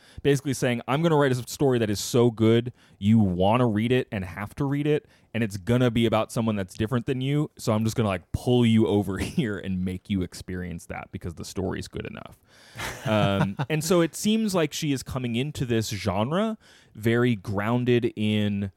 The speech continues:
Speaker 1: Y A fantasy sci-fi structure, into the types of stories that succeed in this marketplace, right? In, in terms of, like, who the t-, who the protagonists are, how they relate to the reader, et cetera, et cetera,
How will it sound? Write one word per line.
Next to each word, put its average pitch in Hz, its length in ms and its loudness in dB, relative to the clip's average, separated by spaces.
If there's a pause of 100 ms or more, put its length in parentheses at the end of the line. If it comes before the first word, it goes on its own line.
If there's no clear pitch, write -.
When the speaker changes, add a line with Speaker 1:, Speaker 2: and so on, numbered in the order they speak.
(280)
Speaker 1:
Y 104 300 0
A 101 460 2 (460)
fantasy 104 560 -4
sci-fi 101 520 -4
structure, 143 840 0 (400)
into 117 640 0
the 104 100 -2
types - 460 -6
of 101 100 -4
stories 101 460 0
that 101 160 -4
succeed 104 760 -4 (440)
in 95 400 -4
this 87 260 -8
marketplace, 101 1040 -6
right? 170 400 -2
In, 98 180 -6 (120)
in 95 180 -6
terms 95 280 -6
of, 90 120 -6
like, 90 340 -10 (340)
who 110 180 4
the 104 160 2
t-, - 100 -12 (160)
who 151 100 2
the 139 80 2
protagonists 120 600 -2
are, 110 300 4
how 107 180 -2
they 104 120 2
relate 101 340 -2
to 113 60 0
the 98 100 2
reader, 95 460 -2
et - 80 -12
cetera, 90 260 -4
et 90 80 -8
cetera, 90 420 -6